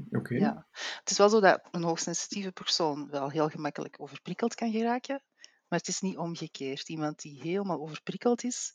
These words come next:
Speaker 2: is niet per definitie of automatisch hoogsensitief. Ik weet niet of dat een beetje duidelijk was.
Speaker 1: Ik denk het wel. Het, het is, ehm,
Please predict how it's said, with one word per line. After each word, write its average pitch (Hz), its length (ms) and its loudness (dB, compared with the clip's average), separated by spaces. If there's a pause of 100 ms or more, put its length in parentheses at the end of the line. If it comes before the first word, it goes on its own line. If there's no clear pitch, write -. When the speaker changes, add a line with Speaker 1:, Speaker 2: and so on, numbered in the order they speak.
Speaker 2:
is - 160 -8
niet 190 180 0
per 175 180 0
definitie 170 720 -6
of 156 120 -12
automatisch 143 920 -6 (380)
hoogsensitief. - 1040 -8 (460)
Ik - 100 -18
weet 160 120 -6
niet 170 100 -6
of 165 60 -4
dat 160 120 0
een 170 100 -6
beetje 165 240 -4
duidelijk - 380 -16
was. - 260 -18 (1300)
Speaker 1:
Ik 131 120 10
denk 143 200 12
het 135 120 8
wel. 143 340 10
Het, 131 160 2
het 123 140 2
is, - 220 6
ehm, 101 340 10